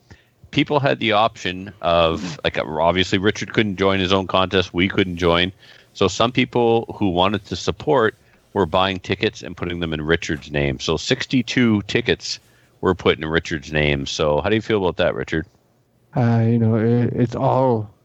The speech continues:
Speaker 2: just pretty much overwhelming, man. I,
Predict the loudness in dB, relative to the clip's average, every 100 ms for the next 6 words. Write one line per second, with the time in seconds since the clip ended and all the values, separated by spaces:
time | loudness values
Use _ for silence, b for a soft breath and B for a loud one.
0 | -8 -8 -8 _ _ _ _ -2 0 0
1 | 0 0 0 2 2 2 2 2 2 2
2 | 2 2 -2 -6 -6 -10 -2